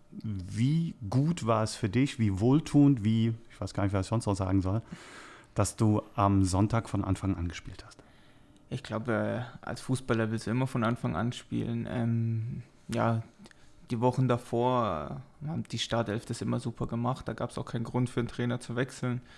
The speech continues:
Speaker 2: Jetzt hatten wir verletzungsbedingte Gründe und ja, die Chance muss man dann, äh, nutzen und, ähm, sich beweisen und, äh, darauf freut man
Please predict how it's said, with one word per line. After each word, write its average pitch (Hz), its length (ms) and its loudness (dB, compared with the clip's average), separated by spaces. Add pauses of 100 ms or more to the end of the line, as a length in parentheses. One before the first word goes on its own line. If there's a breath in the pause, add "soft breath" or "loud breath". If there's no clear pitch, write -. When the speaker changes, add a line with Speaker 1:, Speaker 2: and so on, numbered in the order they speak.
(600 loud breath)
Speaker 2:
Jetzt - 160 -4
hatten 123 180 2
wir 120 80 4
verletzungsbedingte 123 1000 -2
Gründe 120 680 -2
und 113 540 -8
ja, 117 280 2 (200)
die 120 40 -4
Chance 117 680 -4 (120)
muss 117 200 -4
man 120 140 2
dann, 117 240 0
äh, 117 420 -4
nutzen 131 640 -2 (340)
und, 113 580 -4
ähm, 117 300 -4
sich 113 200 -8
beweisen 120 600 -4
und, 117 320 -8
äh, 110 60 -12
darauf 117 260 -6
freut 123 260 -2
man 123 180 -2